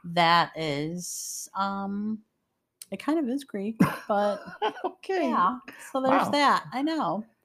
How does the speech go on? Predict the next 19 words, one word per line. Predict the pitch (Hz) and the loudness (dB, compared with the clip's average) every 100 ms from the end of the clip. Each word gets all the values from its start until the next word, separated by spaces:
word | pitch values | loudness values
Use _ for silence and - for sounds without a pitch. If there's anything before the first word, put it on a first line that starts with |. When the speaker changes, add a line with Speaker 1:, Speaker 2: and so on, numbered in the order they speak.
| _ _ - - - | _ _ -20 -16 2
Speaker 1:
So | 247 | 4
Speaker 2:
I'm | 240 | 6
s- | |
Speaker 1:
thanks | 285 302 - | 8 6 6
for | 339 | 4
listening. | 285 277 302 339 254 240 285 | 6 6 6 4 6 6 6
Speaker 2:
Yeah, | 339 | 8
Speaker 1:
I | 320 | 6
hope | - | 6
Speaker 2:
thanks. | 175 170 269 | 6 6 6
Speaker 1:
that | 285 277 | 2 0
you | 262 | 0
guys | 247 233 254 | 2 2 4
have | 233 233 | 4 6
an | 233 | 6
amazing | 220 214 220 302 285 240 | 6 6 6 6 6 6
Speaker 2:
Amazing | 220 139 90 120 120 92 87 87 82 | 6 8 10 10 8 4 0 0 4
Valentine's | 92 101 95 87 85 76 | 6 6 4 0 -2 -4
Day. | 82 82 | -4 -4